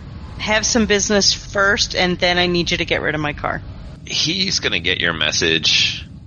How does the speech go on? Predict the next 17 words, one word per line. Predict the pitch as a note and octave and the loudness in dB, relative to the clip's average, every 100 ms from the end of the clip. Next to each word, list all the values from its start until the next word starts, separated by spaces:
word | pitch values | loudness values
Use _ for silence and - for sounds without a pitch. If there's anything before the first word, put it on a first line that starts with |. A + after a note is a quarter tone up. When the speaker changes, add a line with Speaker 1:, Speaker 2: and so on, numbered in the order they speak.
| - - | -10 -4
Speaker 2:
and | D#2+ D2 - | -4 -2 -4
we'll | F2 F2 | -2 0
say | - D2+ C#2+ D2 | 0 0 0 0
that | C#2 C2+ C2 B1+ - | 0 -2 -2 -8 -6
I'll | C#2+ D2+ D2 | -2 -2 -2
meet | D2 D2 - | -4 -2 -2
you | B1+ | -2
out | A#1 - | -2 -4
front. | - B1 - - - - - | -4 -4 -4 -10 -18 -16 -2
Speaker 1:
Okay, | D4+ E4+ D4+ - - | -2 0 -4 -10 -8
that's | D4+ - | -6 -4
fine. | C4 B3 - - - - | -4 -6 -12 -16 -16 -6
Speaker 2:
You'll | - | -4
drive | - D2 D2 C#2 - - - - - | 0 2 2 0 -2 -10 -14 -16 -6
a | F2 | -2
little | E2+ D#2 D2+ | 0 0 2
while, | D#2+ D#2 D#2 D2 | 2 2 2 0